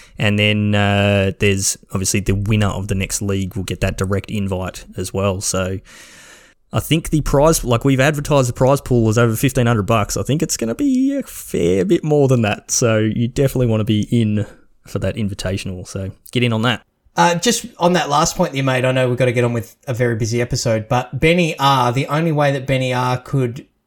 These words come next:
Speaker 2: have qualified for the Invitational this year was to win on the weekend, and, and he did.
Speaker 1: Yeah.
Speaker 2: So even if you've not
Speaker 1: Or,
Speaker 2: played
Speaker 1: or the
Speaker 2: in
Speaker 1: next one.
Speaker 2: or the next one, yeah. So even if you've not played in any of our leagues and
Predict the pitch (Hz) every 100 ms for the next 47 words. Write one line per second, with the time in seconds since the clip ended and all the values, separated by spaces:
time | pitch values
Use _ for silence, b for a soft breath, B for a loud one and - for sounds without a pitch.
0 | _ 131 - - 131 127 - 131 120 117
1 | 117 - 123 117 117 117 117 120 117 -
2 | 113 113 - 120 110 110 185 - b _
3 | - 135 123 - - 113 113 117 113 107
4 | - _ _ - 113 110 113 110 107 -
5 | - - 117 - 113 107 196 185 123 147
6 | 165 160 135 147 104 151 135 127 123 117
7 | 92 - - _ _ - 127 120 107 120
8 | 143 139 - _ _ - 156 180 170 185
9 | 180 170 165 147 160 147 143 - 147 147
10 | 139 139 139 131 127 123 123 127 151 -
11 | 127 127